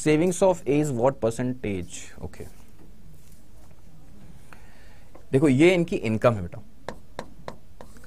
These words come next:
और इनकी सेविंग्स की बात कर रहे हैं। क्वेश्चन ने कहा है savings of A and B are equal, तो इनकी इनकम अगर हम, इनकी सेविंग्स अगर एस, एक्स मान लें, इनकी भी सेविंग्स अगर हम एक्स मान लें तो savings of C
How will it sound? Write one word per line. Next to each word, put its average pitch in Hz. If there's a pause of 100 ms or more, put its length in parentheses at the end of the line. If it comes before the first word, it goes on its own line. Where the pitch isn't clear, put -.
(160)
और 120
इनकी 127
सेविंग्स 131
की 120
बात 90
कर 123
रहे 90
हैं। 85 (600)
क्वेश्चन 127
ने 165
कहा 131
है 185 (360)
savings 180
of 208
A 175
and 180
B 185
are 180
equal, 120 (220)
तो 143
इनकी 143
इनकम 180 (120)
अगर 147
हम, 156
इनकी 139
सेविंग्स 165
अगर 170 (100)
एस, 156 (160)
एक्स 156
मान 120
लें, 123 (640)
इनकी 131
भी 196
सेविंग्स 170
अगर 160
हम 165
एक्स 156
मान 110
लें 117 (1400)
तो 151
savings 160
of 202
C 190